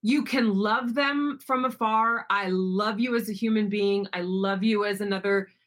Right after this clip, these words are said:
child of God, but I don't actually have to tolerate what you're doing because I don't like it. And that can go for your spouse. It can go for friends,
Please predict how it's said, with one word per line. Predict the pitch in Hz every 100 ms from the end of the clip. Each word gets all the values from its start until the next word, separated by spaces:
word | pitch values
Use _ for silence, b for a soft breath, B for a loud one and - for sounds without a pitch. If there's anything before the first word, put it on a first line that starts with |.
| B
child | - 214 196 196 190
of | 196
God, | 196 180 170 170 170 175 _ _ -
but |
I | 233 311
don't | 202 247 254 233
actually | 220 - 214
have | 196 180
to | 180
tolerate | - 165 160 190 220 220
what | 175 180 180
you're | 165
doing | 151 160 160 226
because | 208 196 175 151 -
I | 175 180 214 190
don't | 170 170 185 156
like | 147 156 -
it. | - _ _ _ _ _ _ _ _ _ _ _ _ _ _
And | 190 202
that | 233 277
can | 294 220
go | 208 214 240 247
for | - - 202 185 180 180 156 - _ _ _ -
your | 170
spouse. | 160 - 226 277 370 - -
It | 185
can | 180 170
go | 175 170 165 160
for | - 170 165 156 151 151 _ _
friends, | - 220 226 277 330 302 -